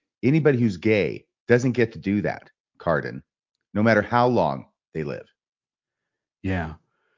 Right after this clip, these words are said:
Speaker 2: Um, the church, when it first came out with its website, it was Mormon, mormons and gays dot org, right?
Speaker 1: I remember, yeah.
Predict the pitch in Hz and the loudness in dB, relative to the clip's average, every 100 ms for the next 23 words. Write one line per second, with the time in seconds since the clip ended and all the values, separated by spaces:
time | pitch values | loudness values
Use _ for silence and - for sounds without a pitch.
0 | _ - 101 95 90 87 80 _ 113 - | _ -10 -6 -4 -4 -8 -12 _ -8 0
1 | 170 165 139 123 - 139 139 131 120 120 | 0 2 0 0 0 0 0 0 2 0
2 | 113 107 101 113 110 110 110 92 90 95 | 0 -4 -4 -2 -4 -2 -4 -4 -4 -6
3 | 98 101 120 123 131 120 123 117 _ _ | -2 2 4 4 2 0 -2 -4 _ _
4 | _ _ _ _ 107 135 151 147 139 - | _ _ _ _ 4 6 6 4 2 -2
5 | 123 113 113 113 110 104 92 - - _ | 0 0 0 0 0 -2 -4 -12 -18 _
6 | _ - 104 104 98 87 73 87 92 98 | _ -4 -2 -2 -4 -6 -8 -6 -6 -6
7 | 92 104 117 71 92 | -8 -10 -12 -12 -14